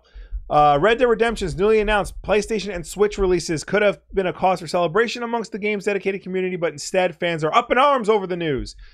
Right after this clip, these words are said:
This morning, Rockstar revealed that, uh, twenty ten's Red Dead Redemption and Undead Nightmare are coming to P S four and Switch on August seventeenth.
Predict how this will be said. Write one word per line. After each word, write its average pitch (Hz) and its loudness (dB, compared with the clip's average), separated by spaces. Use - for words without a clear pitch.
This 220 0
morning, 214 0
Rockstar 196 4
revealed 185 2
that, 170 2
uh, 160 4
twenty 196 -4
ten's 185 -2
Red 185 -2
Dead 180 2
Redemption 180 -4
and 151 -4
Undead 165 -4
Nightmare 170 -2
are 156 -2
coming 170 -8
to 151 -12
P - -8
S 156 -6
four 160 -2
and 131 -6
Switch 202 -4
on 147 -4
August 143 0
seventeenth. 220 -8